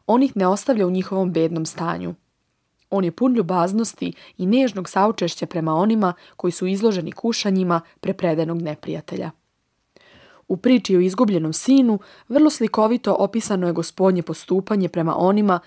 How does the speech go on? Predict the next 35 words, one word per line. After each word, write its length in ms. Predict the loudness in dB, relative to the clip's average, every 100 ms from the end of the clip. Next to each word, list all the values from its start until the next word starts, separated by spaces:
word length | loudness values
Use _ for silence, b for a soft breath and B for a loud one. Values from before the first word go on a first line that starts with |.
| B -8
koji 140 | -8
su 160 | -4 0
nekada 400 | 2 2 -2 -2
poznavali 560 | -2 0 2 2 0
očevu 400 | 0 -2 -6 -4
ljubav, 400 | 0 0 2 0 -4 b b b _
a 100 | -2
ipak 220 | 0 0
dozvolili 500 | 0 0 2 4 2
kušaču 520 | -4 -4 0 0 -2
da 100 | -6
ih 120 | -4
zarobi 480 | 0 0 2 0 -2 -6 b -6
i 100 | 0
vodi 280 | 2 2
po 120 | -2 -6
svojoj 340 | 0 2 2
volji. 380 | 2 0 0 -8 _ _ _ _ _ _ _ _ _ _ _ _ _ _ _ _ _ _
Jedan 320 | 0 2 2
čovek 360 | 2 0 0 0
imaše 280 | 0 0 0
dva 200 | 0 0
sina. 440 | -4 -6 -6 -8 _ b b b b b
I 120 | 2 2
reče 260 | 4 2
mlađi 300 | 4 2 2
od 60 | 0
njih 240 | 0 0
ocu: 400 | -4 -4 -8 -8 _ b b b b
„Oče, 400 | 0 2 2 0 b b _
daj 240 | 0 2
mi 100 | 2
deo 260 | 2 4 4
od 180 | 2 0
imanja 440 | 0 0 2 0